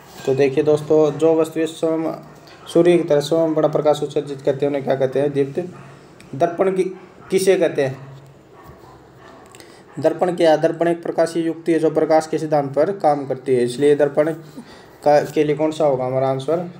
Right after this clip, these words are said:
आंसर सी होगा। दर्पण एक प्रकाशीय युक्ति है जो किसके लिए कार्य करती है? जो प्रकाश के सिद्धांत पर कार्य करती है। आगे देखिए दोस्तों,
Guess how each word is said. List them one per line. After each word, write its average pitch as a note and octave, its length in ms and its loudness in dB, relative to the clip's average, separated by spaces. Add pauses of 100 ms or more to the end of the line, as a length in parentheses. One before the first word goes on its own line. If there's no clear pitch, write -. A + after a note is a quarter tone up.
आंसर C#3 280 0
सी D3+ 240 0
होगा। C3+ 200 4
दर्पण D3+ 320 -2
एक D3 140 -2
प्रकाशीय C#3+ 400 0
युक्ति C#3+ 260 -4
है C3+ 160 2
जो D#3 380 0 (640)
किसके - 240 0
लिए D#3 140 4
कार्य D3+ 240 2
करती D3+ 280 -2
है? E3 340 0 (180)
जो C#3 80 2
प्रकाश D#3 320 0
के - 120 -6
सिद्धांत D3 360 -2
पर D3+ 140 2
कार्य C3+ 240 2
करती C3 300 -4
है। D3 200 -4 (440)
आगे C#3+ 220 2
देखिए D3+ 260 2
दोस्तों, D3+ 380 0